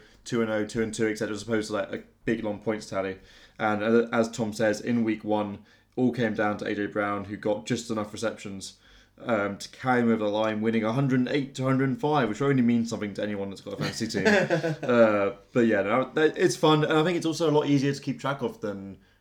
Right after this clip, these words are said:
Speaker 1: uh, Premier League fantasy, because obviously you only gotta do fourteen games, uh, before the playoffs come for, like, week fifteen and sixteen.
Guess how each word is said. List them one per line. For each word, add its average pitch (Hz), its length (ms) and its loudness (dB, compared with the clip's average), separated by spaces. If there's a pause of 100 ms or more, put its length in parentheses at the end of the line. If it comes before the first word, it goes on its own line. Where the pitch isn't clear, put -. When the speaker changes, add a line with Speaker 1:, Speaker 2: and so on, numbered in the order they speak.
(180)
Speaker 1:
uh, 101 420 2
Premier 107 300 -4
League 110 180 -2
fantasy, 101 300 -8
because 101 160 -4
obviously 113 220 -2
you 120 40 2
only 117 100 0
gotta 117 200 0
do 117 140 0
fourteen 107 400 -6
games, 95 420 -6 (420)
uh, 101 240 0
before 104 260 -8
the - 60 -10
playoffs 107 320 -2
come 95 280 -8
for, 101 100 -10
like, 92 200 -8
week 101 160 -14
fifteen 101 260 -8
and 95 100 -12
sixteen. 92 480 -10